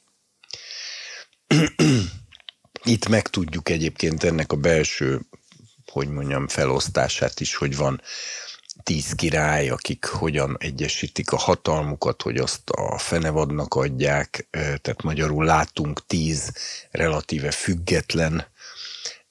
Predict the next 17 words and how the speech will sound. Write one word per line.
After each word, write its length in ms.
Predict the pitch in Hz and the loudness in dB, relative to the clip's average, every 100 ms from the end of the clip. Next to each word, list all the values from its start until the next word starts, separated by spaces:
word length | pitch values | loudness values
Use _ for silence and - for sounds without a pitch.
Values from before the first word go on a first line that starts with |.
| - | -4
ö, 320 | 85 78 78 | 0 2 2
nagyhatalmat, 880 | 82 90 - 92 - 87 82 80 - | 2 2 2 0 2 2 2 0 0
illetve 400 | 78 76 - 76 | 0 0 2 2
annak 320 | 76 73 73 | 2 0 0
vezetőjét, 800 | 87 82 104 - 107 104 104 95 | 0 2 2 2 4 6 6 4
vagy 120 | 82 | 2
legalábbis 540 | 78 78 76 71 69 - | 2 4 4 2 0 -2
hét 460 | - 101 92 - | 2 4 4 2
nagyhatalmat 1000 | 87 76 - - - - 76 78 76 - | -2 -2 -4 -4 -2 0 2 2 0 0
és 180 | - - | -2 0
annak 380 | 73 71 67 - | 2 2 0 0
tíz 360 | 82 78 82 | -2 0 2
vezetőjét, 960 | 92 98 104 - 110 107 107 113 120 - | 4 4 4 2 2 4 4 4 2 -2
vagy 180 | - - | -6 -2
valahogy 500 | 73 73 76 69 64 | 0 0 0 0 2
így. 400 | 78 127 151 - - - _ - - - - - - - - - | 2 2 0 -6 -16 -20 _ -16 -12 -12 -10 -8 -10 -12 -18 -4
<clears throat> 560 | - 156 - 165 151 117 | 4 4 4 4 6 4